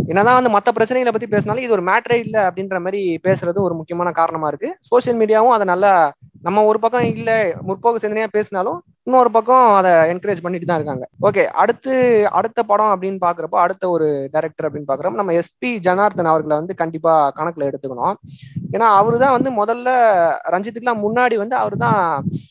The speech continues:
ஆ, பொது உடைமை சிந்தனைகளை வந்து நிறைய படங்கள் மூலமா இன்ட்ரோடியூஸ் பண்ண ஆரம்பிச்சாரு.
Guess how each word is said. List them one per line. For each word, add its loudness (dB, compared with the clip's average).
ஆ, 4
பொது 0
உடைமை 2
சிந்தனைகளை -4
வந்து -2
நிறைய 2
படங்கள் 0
மூலமா -4
இன்ட்ரோடியூஸ் -12
பண்ண 0
ஆரம்பிச்சாரு. -2